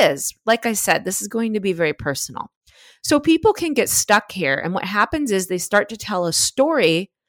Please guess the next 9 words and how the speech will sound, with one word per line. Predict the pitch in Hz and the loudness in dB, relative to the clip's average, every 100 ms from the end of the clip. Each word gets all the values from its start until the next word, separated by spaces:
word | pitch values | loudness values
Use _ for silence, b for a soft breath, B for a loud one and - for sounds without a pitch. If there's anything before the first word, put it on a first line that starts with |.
| _ _ - | _ _ 2
whether | 190 190 | 4 4
it's | 190 | 0
conscious | - - 214 226 220 - | -8 -4 -4 -2 -4 -2
or | 170 165 | 0 0
unconscious, | 196 269 277 196 151 156 147 - - | 0 -2 -2 -4 -2 -4 -6 -6 -4
around | 190 196 202 202 | 0 2 2 0
how | 202 196 | -2 -2
this | 180 | 0
struggle | - - 214 208 202 190 180 170 | -2 -2 2 2 6 6 6 2